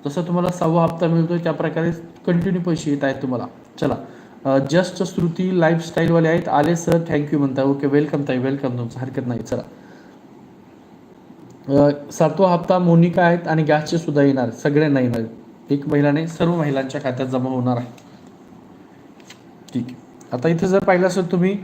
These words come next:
तर, अ, हा जो फॉर्म दिसतोय तुम्हाला, इथं काही महिला आहेत, तुम्हाला दाखवतो काय नेमकं. इथं बघा, अ, इथं तुमचं नाव आहे जे खोडलेलं आहे, हरकत नाही आहे. ठीक आहे, इथं तुमचा ॲप्लिकेशन नंबर आहे, दोन महिला, इथं तुमचा फोटो आहे, ज्या ताई आहेत त्यांचे फोटो आहेत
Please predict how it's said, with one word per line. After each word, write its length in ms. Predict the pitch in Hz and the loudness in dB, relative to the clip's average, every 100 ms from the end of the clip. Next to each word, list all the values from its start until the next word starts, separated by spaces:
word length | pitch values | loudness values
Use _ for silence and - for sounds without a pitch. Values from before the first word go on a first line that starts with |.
| - - - - | -12 -20 -8 2
तर, 160 | 180 202 - - 151 | 4 4 0 -6 4
अ, 200 | 165 165 | 6 6
हा 320 | - - 190 | 2 2 4
जो 160 | 196 190 | 4 0
फॉर्म 320 | 170 170 165 | 2 2 4
दिसतोय 300 | 160 160 151 | 2 0 0
तुम्हाला, 300 | 143 135 156 - - - | 2 2 0 -2 -14 -6
इथं 180 | 143 | -4
काही 220 | 165 165 175 | 0 2 2
महिला 300 | 170 165 165 | 4 6 6
आहेत, 120 | 143 | 4
तुम्हाला 360 | 143 143 143 | 2 2 2
दाखवतो 260 | 147 170 147 | 2 0 0
काय 240 | 143 139 | 2 2
नेमकं. 340 | 135 127 123 151 - - - - - - - - - | 2 -2 -2 -4 -6 -16 -20 -20 -20 -20 -20 -16 -6
इथं 180 | 143 165 | 0 2
बघा, 160 | 139 127 - - - | 2 0 -6 -16 -6
अ, 200 | 127 135 | 0 2
इथं 220 | 139 139 | 2 0
तुमचं 500 | 156 151 147 165 156 | -2 -4 0 2 2
नाव 180 | 143 151 | 2 2
आहे 180 | 151 147 | 2 0
जे 140 | 147 151 | -4 -2
खोडलेलं 440 | 151 143 147 147 | 2 4 4 4
आहे, 100 | 143 | 2
हरकत 360 | 147 139 147 147 | 2 0 -2 -2
नाही 220 | 143 143 | 0 0
आहे. 100 | 175 - - | -2 -6 -6
ठीक 140 | 156 | -2
आहे, 100 | 180 196 - - - | -2 -4 -10 -20 -10
इथं 80 | 135 | -4
तुमचा 260 | 156 156 160 | -2 2 0
ॲप्लिकेशन 580 | 147 160 156 165 165 | 0 -4 -4 -2 0
नंबर 360 | 151 147 147 165 | 2 0 4 4
आहे, 240 | 156 151 165 - - - - - | 2 0 -6 -10 -20 -20 -20 -8
दोन 160 | 147 156 | 2 4
महिला, 280 | 151 139 143 | 4 4 4
इथं 240 | 143 175 | 2 0
तुमचा 260 | 165 170 185 | -2 -2 -2
फोटो 340 | 170 196 165 | 0 0 4
आहे, 480 | 147 - - - 135 | 2 0 -12 -14 -2
ज्या 100 | 160 | 0
ताई 160 | 160 156 | 2 2
आहेत 220 | 151 160 | 2 2
त्यांचे 320 | 165 160 156 | 0 0 0
फोटो 300 | 165 185 170 | -2 -2 2
आहेत 140 | 165 | 0